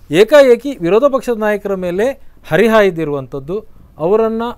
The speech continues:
ಅವಮಾನ ಮಾಡಿರುವಂಥದ್ದು, ಅದು ಸ್-, ಒಬ್ಬ ಯಾರೋ ಒಬ್ಬ ಸ-, ಪ್ರಥಮ ಬಾರಿಗೆ ನಗರಸಭೆ ಒಳಗೆ ಬ-, ಪ್ರ-, ಬರುವಂಥ, ಬಂದಂಥ ವ್ಯಕ್ತಿ ಅಲ್ಲ. ನಾಲ್ಕು ಐದು ಬಾರಿ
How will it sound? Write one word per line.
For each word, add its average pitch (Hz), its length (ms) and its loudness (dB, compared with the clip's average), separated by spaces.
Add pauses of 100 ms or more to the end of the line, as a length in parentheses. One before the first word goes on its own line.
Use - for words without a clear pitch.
ಅವಮಾನ 233 380 2
ಮಾಡಿರುವಂಥದ್ದು, 147 960 -6 (340)
ಅದು 190 480 -2
ಸ್-, - 180 -20
ಒಬ್ಬ 180 160 -10 (760)
ಯಾರೋ 208 500 2
ಒಬ್ಬ 226 160 -4
ಸ-, - 220 -12 (560)
ಪ್ರಥಮ 233 320 2
ಬಾರಿಗೆ 254 300 2
ನಗರಸಭೆ 233 560 -2
ಒಳಗೆ 226 260 0
ಬ-, 220 100 -8
ಪ್ರ-, 202 640 -4
ಬರುವಂಥ, 208 460 0
ಬಂದಂಥ 214 540 -2
ವ್ಯಕ್ತಿ 214 320 -4
ಅಲ್ಲ. 180 140 -4 (480)
ನಾಲ್ಕು 233 520 2
ಐದು 240 200 0
ಬಾರಿ 233 500 -2